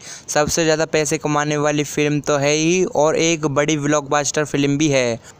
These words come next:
और दोस्तों, आपको बता दें कि नॉर्थ इंडियन फैंस इस मूवी का काफ़ी बेसब्री से इंतज़ार कर रहे हैं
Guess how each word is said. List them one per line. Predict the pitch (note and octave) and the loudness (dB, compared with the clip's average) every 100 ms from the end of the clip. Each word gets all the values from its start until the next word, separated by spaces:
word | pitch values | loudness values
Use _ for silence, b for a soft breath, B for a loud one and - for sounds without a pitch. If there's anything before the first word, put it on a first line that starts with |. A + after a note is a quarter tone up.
| B2+ | 0
और | C#3 | 0
दोस्तों, | C#3+ E3+ E3 F#3 | 2 0 0 0
आपको | E3+ D#3 D#3+ | 0 2 0
बता | D#3 D3+ | 2 -2
दें | D#3 | -2
कि | D#3 E3+ | -2 0
नॉर्थ | D#3 D#3+ D#3+ E3 | 2 2 2 -2
इंडियन | - D#3 D#3 D#3+ | -2 0 0 -2
फैंस | D3 D#3 D#3+ - | -2 -2 -2 -4
इस | D#3 D#3 | -2 0
मूवी | D#3+ D3+ D3+ | 0 2 0
का | E3 E3 | 0 -2
काफ़ी | D#3 D3+ E3 | -2 0 -2
बेसब्री | D3 D3+ D3+ D3+ D3+ | 0 0 0 0 0
से | C#3+ D#3+ | 0 -2
इंतज़ार | D3 C#3 D3+ D3 | -2 -2 -2 -2
कर | D3+ C#3+ | -2 -2
रहे | C3+ | 0
हैं | C3 A#2+ A2+ | 0 -2 -6